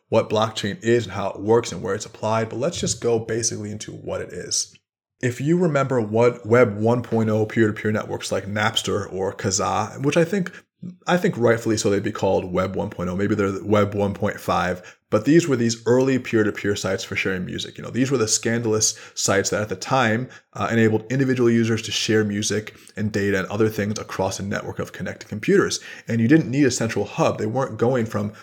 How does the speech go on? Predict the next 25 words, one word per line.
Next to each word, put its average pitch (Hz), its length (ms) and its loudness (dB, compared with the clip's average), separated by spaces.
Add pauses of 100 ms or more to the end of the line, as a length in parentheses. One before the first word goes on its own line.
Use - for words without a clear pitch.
(120)
one 110 300 0
computer 107 340 0
out 104 180 -2
to - 140 -8
many. 113 340 2
They 104 140 -2
were 107 140 0
going 107 240 0
from 107 300 -4 (340)
across 127 480 0
many 135 200 4
computers 104 400 0
to - 120 -6
each 104 200 -6
other. 87 220 0
So 95 180 -2
it 98 40 0
was 104 100 -2
a 101 60 -6
powerful 104 640 -2
web, 98 340 -2 (160)
a 95 80 -8
network 101 380 -2
effect. - 460 -8 (500)
And 113 340 2